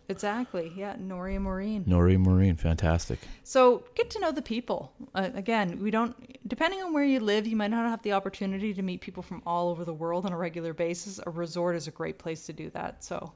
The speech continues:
Speaker 1: take advantage. Number twenty-three.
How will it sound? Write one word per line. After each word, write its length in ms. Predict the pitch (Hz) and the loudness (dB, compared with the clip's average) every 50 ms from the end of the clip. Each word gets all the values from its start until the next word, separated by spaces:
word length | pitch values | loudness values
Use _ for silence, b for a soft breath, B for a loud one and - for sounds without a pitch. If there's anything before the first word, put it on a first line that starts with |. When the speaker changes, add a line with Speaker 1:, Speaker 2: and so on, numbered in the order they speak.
| - - | -18 -10
Speaker 1:
take 160 | - - 214 190 | -8 -6 -4 -4
advantage. 600 | 196 180 190 175 175 180 175 165 160 - - - B B B B B B B B B B B B B B B B B B B B B B B B B - - 214 | -2 -2 -2 -2 -2 -4 -6 -6 -8 -12 -18 -18 B B B B B B B B B B B B B B B B B B B B B B B B B -18 -6 0
Number 480 | 208 214 208 220 247 262 320 320 320 | 0 2 2 4 2 2 2 2 -2
twenty-three. 1040 | - - - - 247 240 254 277 269 - - 196 185 185 196 208 185 160 - 151 | -2 -4 0 2 4 6 8 6 6 4 -2 -2 2 4 4 4 4 2 0 -8